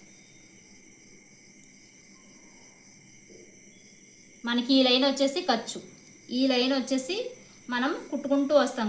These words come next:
కదా బ్లౌజ్, ఇది వచ్చేసి కుట్టు. నాకు చేతి వాలు ఇటు కాదు, but ఇటు కెమెరా అనేది ఇటు ఉంది కాబట్టి ఇటు చూపించాల్సి వస్తుంది. ఇప్పుడు మనకి ఇది ఖర్చు కదా, కుట్టేసరికి ఈ లైన్ దగ్గరకు వస్తుంది. ఈ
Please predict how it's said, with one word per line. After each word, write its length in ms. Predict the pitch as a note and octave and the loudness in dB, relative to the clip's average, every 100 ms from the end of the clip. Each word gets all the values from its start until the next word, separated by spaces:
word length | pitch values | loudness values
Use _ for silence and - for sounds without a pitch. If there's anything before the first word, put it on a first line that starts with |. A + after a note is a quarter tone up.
| G3 | -2
కదా 180 | F#3+ E3+ D#3+ - A3 | -4 -6 -12 -10 -2
బ్లౌజ్, 400 | A3+ A3+ A3 F3+ D#3+ - - - - - - - - - - B3 | 2 2 2 -2 -8 -14 -20 -20 -20 -20 -20 -20 -20 -20 -12 0
ఇది 100 | B3+ | 0
వచ్చేసి 360 | B3 C#4 C4+ A4+ C#5+ - - - - - - - - - - | 2 0 2 2 0 -2 -14 -20 -20 -20 -20 -20 -20 -20 -8
కుట్టు. 200 | A#3+ G#3+ G#3 | -6 -4 -2
నాకు 180 | A3 - | -2 -2
చేతి 320 | C4 A#3 C4 D4+ | -2 -2 -2 -2
వాలు 260 | A#3 A3 C4 | -2 0 -2
ఇటు 140 | G#3+ - F#3 | -4 -6 -8
కాదు, 240 | F3 F3 D#4 - - - - A3+ | -8 -8 -10 -12 -18 -20 -16 -8
but 160 | A3+ - - - - - - - - - - - - | -6 -6 -12 -20 -20 -20 -20 -20 -20 -20 -20 -20 -12
ఇటు 160 | A#3 A3+ A3+ A3 - - - - A3 | -6 -4 -4 -6 -10 -20 -20 -20 -2
కెమెరా 300 | B3+ B3+ C4+ C4 | 0 4 4 4
అనేది 180 | B3+ A#3+ | 2 -4
ఇటు 80 | A3+ | -4
ఉంది 120 | A3 A3+ | -4 -2
కాబట్టి 300 | A3+ A3 D4+ B3 | -4 -6 -6 -8
ఇటు 140 | A3 G#3+ | -8 -10
చూపించాల్సి 520 | G#3 G#3 G#3 F#3+ F#3+ E3+ | -8 -6 -4 -6 -6 -10
వస్తుంది. 300 | - E3+ E3+ - - - - | -8 -8 -8 -12 -20 -18 -10
ఇప్పుడు 180 | B3+ D4 D4 | -4 0 2
మనకి 200 | C#4 D4+ | 2 0
ఇది 80 | C#4 C#4 | 0 0
ఖర్చు 200 | A3+ B3 G#3+ | 0 -2 -2
కదా, 160 | F#3 C4 | -2 -2
కుట్టేసరికి 560 | B3+ - C#4+ - C4+ F4 C4 | -4 0 0 0 2 2 4
ఈ 20 | A#3+ | 2
లైన్ 160 | A3+ A3+ | 2 0
దగ్గరకు 280 | A3 A3 G3 | -2 -4 -6
వస్తుంది. 300 | - F3+ E3+ | -4 -4 -4
ఈ 40 | - | -2